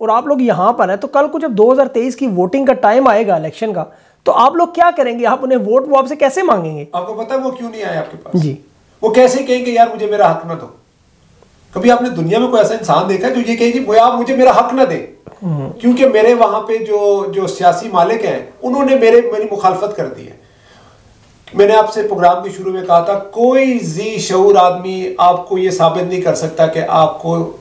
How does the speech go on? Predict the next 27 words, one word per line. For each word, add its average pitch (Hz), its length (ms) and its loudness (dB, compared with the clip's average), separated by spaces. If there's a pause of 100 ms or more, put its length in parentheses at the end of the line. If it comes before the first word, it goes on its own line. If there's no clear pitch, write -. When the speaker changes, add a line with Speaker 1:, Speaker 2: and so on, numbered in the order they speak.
Speaker 2:
वोट 151 240 0
का 151 80 4
हक 147 220 0 (140)
नहीं 127 260 -4
मिलना - 200 -10
चाहिए। - 180 -4
Speaker 1:
खटक 349 160 -4
साहब 381 200 -2
ये 277 140 2
बताएं 269 280 -2
कि 285 60 -6
अभी 269 160 -4
जो 285 180 0
अब 226 260 -4
election 202 280 -4
दो 196 100 -2
हज़ार 202 160 -2
तेईस 190 260 -4
में 208 100 -2
आएंगे 160 200 -2
तो 214 120 -2
उसमें 311 320 2
आपको 269 280 0
लगता 202 260 -2
है 262 60 2
कि 262 120 -6
ओवरसीज 254 420 0